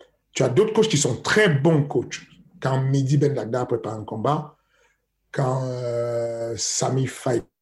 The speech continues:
quand, euh, enfin, je, je peux citer n'importe quel nom, ils ont du vrai coaching à côté. Des personnes qui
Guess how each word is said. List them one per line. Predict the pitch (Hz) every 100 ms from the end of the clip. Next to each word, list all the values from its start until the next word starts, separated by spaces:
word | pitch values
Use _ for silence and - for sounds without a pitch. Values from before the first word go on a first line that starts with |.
| _ _ _ _ _ - 156 156 _ _ _ _ -
quand, | 127 131 131
euh, | 123 120 117
enfin, | 117 - - 120
je, | 107 117
je | 104 101
peux | 117
citer | - - 123
n'importe | 123 110 117 -
quel | 110
nom, | 127 165 - _ _
ils | 139 117 110
ont | 139 175 - -
du | 107 117
vrai | 90 87 151 156
coaching | - 131 - - - 127 113
à |
côté. | 98 110 - -
Des | 110 123
personnes | 123 - - 135 147
qui | 147 131 147